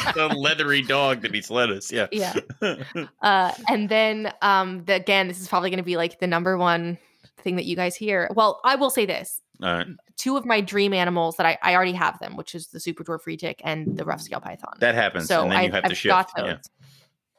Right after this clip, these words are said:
Speaker 2: those. But, uh, Boelen's python. And I'm very lucky in that I get to work with one. So
Speaker 1: Okay.
Speaker 2: I'm not saying this out of, like, I'm saying this because everybody thinks they're cool, and I think they're cool too, 'cause everybody thinks they're cool.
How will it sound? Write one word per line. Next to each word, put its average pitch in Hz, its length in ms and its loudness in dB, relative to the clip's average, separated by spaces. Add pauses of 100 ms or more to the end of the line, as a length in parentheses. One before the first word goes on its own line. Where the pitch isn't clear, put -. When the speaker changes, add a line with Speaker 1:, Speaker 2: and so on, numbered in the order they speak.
(320)
Speaker 2:
those. 226 120 -4
But, 214 260 4 (800)
uh, 139 340 4 (640)
Boelen's 170 380 0
python. 175 460 -6 (220)
And 185 360 2 (140)
I'm 185 340 2
very 196 320 2
lucky 190 380 0
in 185 100 0
that 170 120 4
I 165 100 2
get 165 160 -6
to 175 80 -12
work 156 200 -4
with 196 140 -8
one. 214 300 -4 (460)
So 185 180 2
Speaker 1:
Okay. 185 60 6
Speaker 2:
I'm 175 180 2
not 180 280 4
saying 175 480 0
this 170 280 -2
out 165 220 4
of, 160 280 -2
like, 151 420 0 (440)
I'm 196 160 2
saying 190 320 2
this 180 140 -4
because 180 400 0
everybody 180 360 0
thinks 175 260 -4
they're 175 120 0
cool, 180 440 2
and 160 120 0
I 175 200 2
think 175 280 -2
they're 170 120 -4
cool 165 240 -4
too, 190 180 -4
'cause 180 140 -6
everybody 170 200 -4
thinks 170 180 -6
they're 165 100 -4
cool. 170 460 0